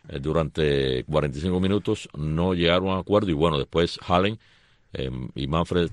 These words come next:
eh, se reunieron con Max Scherzer y Andrew Miller, que a propósito fueron los únicos peloteros de Grandes Ligas que estuvieron ahí en esta reunión de hoy lunes,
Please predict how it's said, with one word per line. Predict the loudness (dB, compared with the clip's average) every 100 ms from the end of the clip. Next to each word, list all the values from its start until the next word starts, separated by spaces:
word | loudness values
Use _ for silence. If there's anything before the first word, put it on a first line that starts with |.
| -8 -12
eh, | -6
se | -4
reunieron | -4 -2 0 0 -2
con | -2 -4 -4 -6 -10 -8
Max | -6 0 2 2 -2 -2
Scherzer | 2 2 2 -4 -2
y | 0
Andrew | 0 0 0
Miller, | 0 0 -2 -8 -20 -20 -16
que | -10 -8
a |
propósito | -2 -2 0 0 0
fueron | 0 0
los | 0 -2
únicos | -2 -2
peloteros | 0 0 0 -2 -6 -8
de | -4
Grandes | -2 -2 0
Ligas | -2 -2 -6 _ _ _ _
que | -8
estuvieron | -6 -2 -2 0 -2
ahí | 0 0 -2 -6 -12 _ _ _ -12
en | -6 -4
esta | -2 -2
reunión | -2 -2 0
de | 2
hoy | 2
lunes, | 0 -2 -6